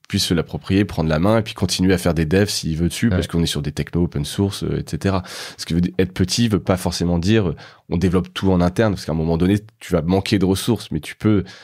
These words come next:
Speaker 1: te faire aider. Mais ce que tu dis, c'est qu'il faut quand même quelqu'un qui puisse prendre en main, euh, l'outil et,
Speaker 2: Ouais.
Speaker 1: et l-, l'améliorer en interne, et cetera, et, et pouvoir faire des, un peu de trucs custom et que ce soit,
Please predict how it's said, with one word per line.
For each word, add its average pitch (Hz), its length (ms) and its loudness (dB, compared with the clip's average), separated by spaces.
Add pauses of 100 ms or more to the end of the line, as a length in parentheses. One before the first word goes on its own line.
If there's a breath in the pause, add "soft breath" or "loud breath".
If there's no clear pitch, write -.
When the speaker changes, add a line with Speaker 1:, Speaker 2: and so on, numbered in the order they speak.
(160 loud breath)
Speaker 1:
te 95 100 0
faire 85 240 0
aider. 87 260 2
Mais 110 360 2
ce - 180 -8
que - 80 -6
tu - 160 -10
dis, 110 120 0
c'est - 140 -4
qu'il - 140 -14
faut 202 120 -2
quand 101 160 2
même 113 120 -2 (500)
quelqu'un 110 440 0 (380 loud breath)
qui - 160 -6
puisse 113 240 -4
prendre 92 280 0
en 85 60 0
main, 98 320 2
euh, 82 280 -2
l'outil 85 640 0
et, 87 80 2
Speaker 2:
Ouais. 85 200 0
Speaker 1:
et 90 80 0
l-, 87 240 2
l'améliorer 90 640 2
en 82 220 -2
interne, 101 500 0
et 71 100 -4
cetera, 90 600 0
et, 80 240 -2
et 76 80 -6
pouvoir 78 240 -6
faire 92 180 -2
des, 78 100 -4
un 71 60 -6
peu - 100 -12
de 73 60 -10
trucs - 140 -20
custom 104 320 0
et 85 40 0
que - 80 -12
ce - 60 -14
soit, - 140 -14